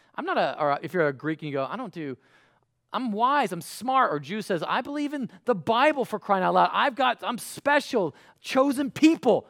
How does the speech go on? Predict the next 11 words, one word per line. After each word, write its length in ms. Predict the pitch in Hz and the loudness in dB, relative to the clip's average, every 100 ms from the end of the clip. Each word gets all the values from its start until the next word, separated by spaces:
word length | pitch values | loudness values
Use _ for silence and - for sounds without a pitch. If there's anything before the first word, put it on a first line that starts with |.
| _ | _
not 360 | 170 285 311 - | 4 6 6 4
chosen 400 | 269 262 202 175 | 2 2 0 -2
people." 320 | 185 151 - - - _ _ - | -4 -4 -6 -12 -20 _ _ 4
That, 220 | 214 254 | 6 6
all 220 | 214 254 | 4 2
that 240 | 277 277 196 | 2 0 2
goes 280 | 233 233 208 | 2 2 0
away 360 | 196 202 175 | 4 6 6
when 220 | 156 165 165 | 4 -2 -6
you're 160 | 185 | -6
in 320 | - 214 233 | -4 -2 -2